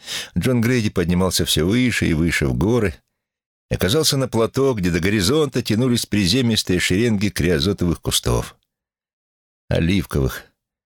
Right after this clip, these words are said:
от недавних дождей, древних, как этот мир. Джон Грейди теперь ехал впереди,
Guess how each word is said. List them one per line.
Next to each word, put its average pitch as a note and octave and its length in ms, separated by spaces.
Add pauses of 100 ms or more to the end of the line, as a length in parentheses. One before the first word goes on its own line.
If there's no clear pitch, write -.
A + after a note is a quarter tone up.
(240)
от - 200
недавних C2+ 500
дождей, A#1+ 560 (1600)
древних, A2 560
как - 220
этот C2 300
мир. - 380 (1700)
Джон F#2+ 220
Грейди - 360
теперь C2+ 240
ехал B1 280
впереди, C2 560